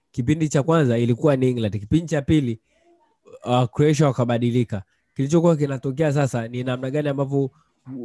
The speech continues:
namna gani Southgate atareact. Kwa hiyo, baada ya ile mechi ya tournament, Southgate akaja kwenye Euro Nation League ambayo aliweza kufika kwenye nusu finali ya michuano hiyo,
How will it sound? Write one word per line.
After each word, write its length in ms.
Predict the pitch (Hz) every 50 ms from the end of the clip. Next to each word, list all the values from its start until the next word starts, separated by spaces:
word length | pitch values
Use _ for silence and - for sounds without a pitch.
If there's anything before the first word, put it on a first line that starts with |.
| 123 143 143 - - 143 139 - - - - _ - - _ -
namna 260 | 131 131 131 135 139
gani 260 | 147 156 147 143 143
Southgate 500 | 135 - 156 151 139 131 143 147 135 147
atareact. 560 | 135 - 120 117 110 113 117 117 113 - -
Kwa 140 | _ - 143
hiyo, 160 | 160 165 160 _ _ _ _ _ _ - - _ _ _ _ _ _ _ _ _ _
baada 320 | - 135 143 165 190 190 196
ya 60 | 190
ile 140 | 190 190 185
mechi 160 | 185 180 165
ya 100 | 160 151
tournament, 680 | - 180 175 175 170 165 170 170 165 156 - 165 156
Southgate 520 | 143 160 165 160 151 160 165 156 - 165 147
akaja 280 | 139 - 156 156 147
kwenye 480 | 131 151 139 135 135 135 131 127 127 -
Euro 280 | - 147 147 151 151 139
Nation 320 | 139 135 120 - 131 123
League 440 | 123 123 127 143 147 143 143 143 139
ambayo 260 | 131 123 127 135 131
aliweza 320 | 131 123 123 127 123 139 123
kufika 500 | 113 - 123 - 135 123 123 120 117 104
kwenye 280 | - 113 107 107 107
nusu 200 | 104 107 - -
finali 500 | - 107 110 113 123 127 120 110 98 92 - _ _ _ _ _ _ _ -
ya 100 | 117 110
michuano 420 | 117 110 - 117 113 113 113 117
hiyo, 260 | 120 123 117 110 101